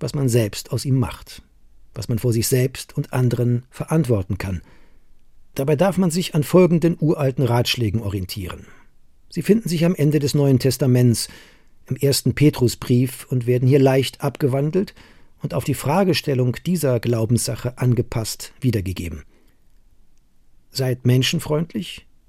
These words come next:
geschwisterlich, barmherzig, demütig.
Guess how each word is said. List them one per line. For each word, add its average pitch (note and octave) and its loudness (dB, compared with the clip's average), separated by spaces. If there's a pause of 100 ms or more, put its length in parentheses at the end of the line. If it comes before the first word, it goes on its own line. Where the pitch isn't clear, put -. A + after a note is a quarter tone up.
(260)
geschwisterlich, - -2 (680)
barmherzig, C#3+ 0 (460)
demütig. - -2